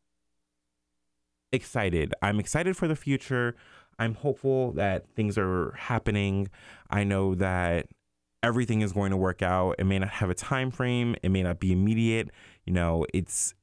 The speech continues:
things are, I need to trust the process. Things are working. Um, a lot of my friends that are graduating that also have been pursuing d-, jobs in media and stuff, they're in the same boat. It's so hard to get, like, a job in this industry. And unlike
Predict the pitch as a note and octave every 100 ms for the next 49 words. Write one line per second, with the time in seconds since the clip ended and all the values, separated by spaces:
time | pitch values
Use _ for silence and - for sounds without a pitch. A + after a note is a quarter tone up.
0 | _ _ - A2+ A2 G2+ G2 - G1+ G1+
1 | - G#2 A2 G2+ G2+ G2 - - E2 D#2
2 | D#2+ D#2 D#2 F#2+ F#2 F2 D#2+ D#2+ - D#2
3 | F2+ - - - _ F2 F2 F#2+ F#2+ F#2
4 | F#2 F2+ F2 E2+ E2 E2+ E2+ E2 E2 E2
5 | D#2+ E2 D#2+ D#2+ - - _ G2 G2 -
6 | F#2 E2+ F2 F2 E2 F2 - F2+ F2 E2
7 | D#2+ F2 - F2 - F#2+ F2 F2 F2 F2
8 | E2+ E2+ E2+ F#2 F2+ F#2 F2+ E2+ F2 E2+
9 | F2 F2 - - - - - F#2 G#2+ G#2
10 | F#2 F#2 F2 F2 C2 E2 F2 D#2+ E2+ E2
11 | E2 E2 D#2+ E2+ E2 - E2 D#2+ E2 D#2+
12 | _ _ _ G2 G2 F#2+ F2+